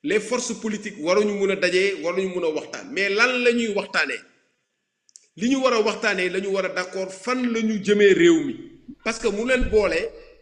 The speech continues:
ba pare kii bugg a xëcc dem boor bi, kii xëcc dem boor bi.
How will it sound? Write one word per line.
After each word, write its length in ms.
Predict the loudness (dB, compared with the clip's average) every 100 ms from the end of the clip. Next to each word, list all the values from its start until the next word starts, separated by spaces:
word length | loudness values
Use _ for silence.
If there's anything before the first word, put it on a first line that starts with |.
| _ _ _ -8
ba 100 | -6
pare 280 | -6 -6
kii 160 | -4 -4
bugg 160 | -2 -2
a 40 |
xëcc 280 | -2 -6 -2
dem 180 | -4 -2
boor 220 | -2 -2
bi, 220 | -4 -8 -8
kii 120 | -8
xëcc 280 | -6 -8 -6
dem 160 | -6 -4
boor 180 | -6
bi. 80 | -4